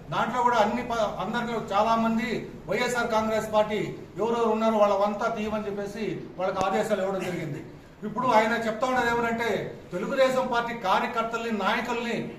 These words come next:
మీరు ఎంత సంపాదించుకోగలరో సంపాదించుకోండి, మీరు దో-, దోచుకోండి" అని చెప్పేసి ఆ ఒక్క పథకం పెట్టి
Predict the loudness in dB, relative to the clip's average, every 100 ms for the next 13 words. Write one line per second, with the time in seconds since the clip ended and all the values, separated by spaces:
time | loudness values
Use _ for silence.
0 | -8 -4 -2 -2 -2 -2 -2 -2 -2 -2
1 | -2 0 2 0 0 -2 -2 -4 -2 -4
2 | -2 -2 -2 -6 -10 -8 -4 -4 -4 0
3 | 0 0 0 0 0 -2 -2 -4 -4 -6
4 | -8 -8 -2 0 0 0 0 0 0 0
5 | 0 0 -2 -2